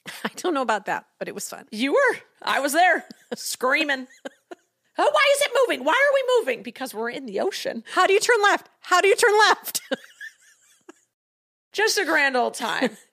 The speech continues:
Speaker 2: Just a
Speaker 1: It
Speaker 2: grand
Speaker 1: was
Speaker 2: old
Speaker 1: fun.
Speaker 2: time. It
Speaker 1: It
Speaker 2: was.
Speaker 1: was
Speaker 2: It was a
Speaker 1: fun.
Speaker 2: lot of fun. Um, uh, things on the internet that made me smile. Oh, there was one.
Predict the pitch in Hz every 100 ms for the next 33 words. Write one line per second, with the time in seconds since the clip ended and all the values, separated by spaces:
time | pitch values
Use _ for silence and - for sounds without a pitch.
0 | - 262 262 240 285 - 311 494 480 294
1 | 180 202 214 196 - 240 208 208 202 180
2 | - - - _ _ _ _ _ _ _
3 | _ _ _ - 311 311 302 - _ _
4 | - 277 - 370 381 403 349 330 320 302
5 | 311 302 320 269 208 - 320 269 - _
6 | _ _ _ 302 359 392 269 277 302